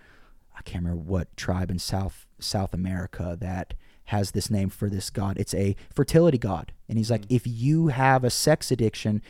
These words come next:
Speaker 1: he's like, it is like, or it is, we're just theorizing, that God is attached to you like a leech.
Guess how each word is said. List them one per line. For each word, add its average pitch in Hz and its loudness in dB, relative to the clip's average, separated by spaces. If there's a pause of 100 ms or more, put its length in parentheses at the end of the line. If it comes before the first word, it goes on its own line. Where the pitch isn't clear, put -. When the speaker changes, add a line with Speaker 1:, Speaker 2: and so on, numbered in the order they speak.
(120)
Speaker 1:
he's 123 0
like, 120 2 (280)
it 143 2
is 131 2
like, 123 4 (320)
or 120 8
it 117 6
is, 127 8 (300)
we're 110 -2
just - -2
theorizing, 123 4 (480)
that 127 4
God 131 8
is - -2
attached - 4
to 117 -2
you 110 2
like 107 0
a 107 2
leech. - -2